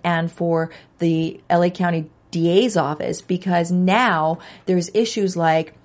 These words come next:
well, should the police be able to watch the video before they take down their report?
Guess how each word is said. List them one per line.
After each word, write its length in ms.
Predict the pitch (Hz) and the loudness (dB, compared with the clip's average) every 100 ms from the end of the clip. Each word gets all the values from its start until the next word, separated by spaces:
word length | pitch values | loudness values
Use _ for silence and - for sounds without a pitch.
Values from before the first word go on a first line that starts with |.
| - - - - | -20 -20 -6 2
well, 240 | 190 170 | 2 2
should 300 | - 220 190 | 0 0 0
the 80 | 185 | -2
police 720 | - 196 202 269 294 - - | 2 2 4 4 2 0 -6
be 220 | - 208 | 0 2
able 180 | 196 208 | 2 0
to 200 | 208 185 | -4 -4
watch 580 | 160 156 190 254 - - | -2 0 0 0 -4 -2
the 80 | 165 | 0
video 440 | 170 165 160 160 | 2 2 2 0
before 400 | 170 - 185 202 | -2 -6 0 2
they 140 | 190 | 2
take 280 | 190 202 180 | 0 -2 -2
down 220 | 180 165 | 0 0
their 160 | 160 151 | 0 0
report? 580 | 151 151 - 180 139 | -2 -4 2 2 2